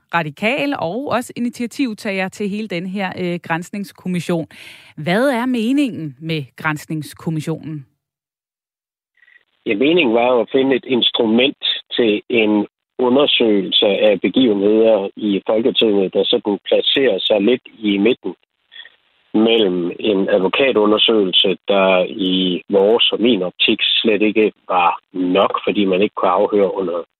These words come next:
Speaker 2: vidneansvar og kun kan få skriftligt materiale i en advokatundersøgelse. Øh, og det var for lidt. Og så, øh, og så,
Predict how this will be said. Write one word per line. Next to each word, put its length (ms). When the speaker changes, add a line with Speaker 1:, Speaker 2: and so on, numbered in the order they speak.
Speaker 2:
vidneansvar 880
og 140
kun 220
kan 160
få 60
skriftligt 440
materiale 580
i 40
en 100
advokatundersøgelse. 1080
Øh, 260
og 120
det 100
var 180
for 160
lidt. 140
Og 200
så, 120
øh, 440
og 160
så, 160